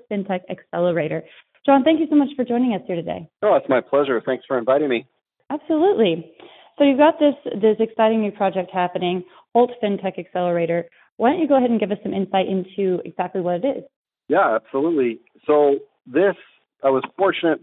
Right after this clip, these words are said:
Speaker 2: enough to come across a fifth generation family, uh, all built off the legacy, actually, of Sir Herbert Holt, a very, uh, wealthy and established,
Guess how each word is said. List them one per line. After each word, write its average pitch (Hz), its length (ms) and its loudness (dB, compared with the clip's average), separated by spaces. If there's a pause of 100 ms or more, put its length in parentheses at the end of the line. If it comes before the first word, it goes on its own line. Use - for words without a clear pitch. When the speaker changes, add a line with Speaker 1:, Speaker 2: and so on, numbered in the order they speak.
(160)
Speaker 2:
enough 131 380 0
to 123 80 -6
come 131 220 -4
across 120 480 2 (440)
a 120 120 -6 (120)
fifth 156 200 0 (180)
generation 120 800 -2
family, 110 460 -4 (440)
uh, 110 420 0 (140)
all 117 380 2
built 120 340 -2
off 113 200 2
the 110 60 -4
legacy, 113 420 -2
actually, 101 320 -2
of 107 120 0 (120)
Sir 117 80 -6
Herbert 107 280 -6
Holt, 104 200 -8 (420)
a 107 140 -8
very, 110 420 0
uh, 101 160 -4
wealthy 113 380 -2
and 107 120 -8
established, 107 560 -2